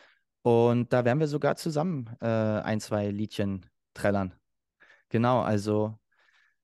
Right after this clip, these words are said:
das ist für mich ja auch so eine, so ein ganz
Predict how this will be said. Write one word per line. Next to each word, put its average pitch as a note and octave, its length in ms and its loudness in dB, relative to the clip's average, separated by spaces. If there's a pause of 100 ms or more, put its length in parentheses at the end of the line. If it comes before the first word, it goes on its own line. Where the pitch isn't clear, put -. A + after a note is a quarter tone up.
(120)
das - 480 -4 (360)
ist C3+ 180 0
für E3+ 120 0
mich C#3+ 180 -2
ja B2+ 140 2
auch C#3 280 0 (1120)
so A2+ 200 -4
eine, A2+ 360 -2
so G#2+ 180 -4
ein A2 140 -2
ganz - 540 -4